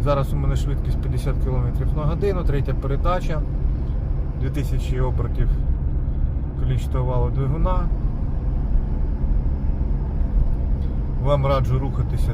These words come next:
трохи повільніше. Ну, на цій дорозі можна сорок, тридцять п'ять, сорок, а так по городу десь тридцять краще їхати. Чим повільніше ви їдете, тим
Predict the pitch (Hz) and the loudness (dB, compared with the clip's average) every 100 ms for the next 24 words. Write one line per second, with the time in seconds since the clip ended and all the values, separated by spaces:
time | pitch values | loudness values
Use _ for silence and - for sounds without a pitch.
0 | - 131 - - - - - - - - | 4 6 6 4 4 2 2 0 -2 -2
1 | - - - 151 156 165 175 151 156 143 | -2 -2 -2 0 0 0 0 0 0 0
2 | 131 - - - - - - 175 175 196 | 0 0 2 2 2 2 2 2 2 2
3 | - 160 170 - 131 139 131 123 - 135 | 2 4 4 2 2 2 2 0 0 2
4 | 120 104 - - - - - - - - | 2 2 0 0 0 0 2 2 2 2
5 | 120 123 - 120 135 - 143 131 113 - | 2 2 2 2 2 0 0 2 2 2
6 | - - - - 139 151 139 113 - 120 | 2 2 2 2 2 2 2 2 2 2
7 | - - - - 127 143 - - - 113 | 2 0 0 0 0 2 2 2 2 2
8 | 113 - 120 - - - - - - - | 2 2 2 2 2 2 2 2 2 2
9 | - - - - - - - - - - | 0 0 0 0 0 0 0 2 2 2
10 | - - - - - - - 139 151 165 | 2 0 0 2 0 2 0 2 2 2
11 | 180 180 165 160 165 - 196 - - 185 | 2 2 0 2 2 2 2 2 2 2
12 | 170 | 2